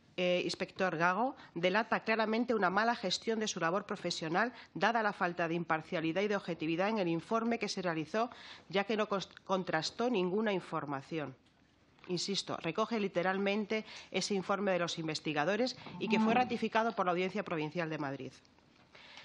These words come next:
El señor Villarejo, en una nota informativa de junio de dos mil catorce, señaló que no tenía ni mesa, ni horario, ni móvil,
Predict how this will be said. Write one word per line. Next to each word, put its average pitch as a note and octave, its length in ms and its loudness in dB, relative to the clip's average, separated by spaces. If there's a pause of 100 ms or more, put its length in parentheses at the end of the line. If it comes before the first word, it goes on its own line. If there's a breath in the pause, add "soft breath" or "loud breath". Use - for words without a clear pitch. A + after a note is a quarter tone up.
(200 loud breath)
El E3+ 100 -6
señor A3 240 4
Villarejo, B3 480 4
en A#3 60 4
una G#3 160 4
nota G#3+ 200 0
informativa F#3+ 600 2
de F3+ 100 2
junio A3 260 -2
de F#3 80 2
dos F3 160 0
mil G3 180 -2
catorce, G#3+ 440 -2
señaló G#3 440 0
que F#3+ 120 -2
no G#3 100 -2
tenía G#3 260 0
ni G3 120 0
mesa, B3 360 0
ni G#3 120 0
horario, A3+ 320 2
ni G3 140 0
móvil, C4 480 0